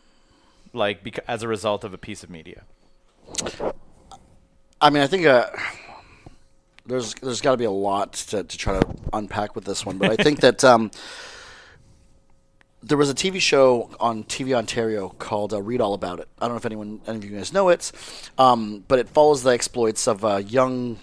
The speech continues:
Speaker 2: small community kids whose uncle disappears, um, mysteriously.
Speaker 1: Mystery.
Speaker 2: Yep. Um, and so they decide that to try to investigate his disappearance,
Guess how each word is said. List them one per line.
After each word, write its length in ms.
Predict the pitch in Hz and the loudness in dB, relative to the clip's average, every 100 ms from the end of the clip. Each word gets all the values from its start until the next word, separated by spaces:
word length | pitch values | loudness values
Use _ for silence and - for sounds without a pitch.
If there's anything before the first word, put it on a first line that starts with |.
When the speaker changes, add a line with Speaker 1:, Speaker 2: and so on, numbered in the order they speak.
| - | -4
Speaker 2:
small 300 | - 160 175 | 0 4 4
community 420 | - 151 135 135 | 4 -6 -2 -2
kids 480 | - 135 123 120 - - - - | 2 4 4 0 -10 -12 -18 -18
whose 360 | - 131 113 - 147 | -6 -2 -2 -2 0
uncle 520 | 170 147 110 110 - - _ _ - | 0 0 -2 -2 -12 -20 _ _ -8
disappears, 840 | 151 160 - 135 117 110 - - - _ _ - _ | -6 -6 -4 -2 -2 -2 -6 -8 -12 _ _ -20 _
um, 400 | 110 104 95 95 - _ - | 0 0 -4 -14 -18 _ -8
mysteriously. 880 | 120 - - 160 147 135 117 95 117 - _ _ _ _ _ _ _ - | -2 -2 0 0 0 0 -2 -4 -6 -20 _ _ _ _ _ _ _ -20
Speaker 1:
Mystery. 300 | 123 - - - - - - - | -18 -18 -20 -20 -20 -20 -18 0
Speaker 2:
Yep. 320 | 120 151 - - - - | 4 4 2 -20 -12 4
Um, 500 | 131 123 117 117 117 - | 6 6 4 0 -6 0
and 260 | 131 123 | 0 0
so 300 | 120 - 131 | 0 6 6
they 180 | 113 135 | 8 2
decide 560 | 120 - 165 160 135 113 - | 2 2 6 8 6 0 -2
that 180 | 123 113 | 0 0
to 60 | - | -2
try 160 | 143 | 0
to 80 | 135 | 0
investigate 400 | 120 139 - 120 | 0 -2 -2 -4
his 100 | 113 | -4
disappearance, 800 | - - - 269 190 139 - - | -6 -8 -6 -4 -4 -4 -8 -10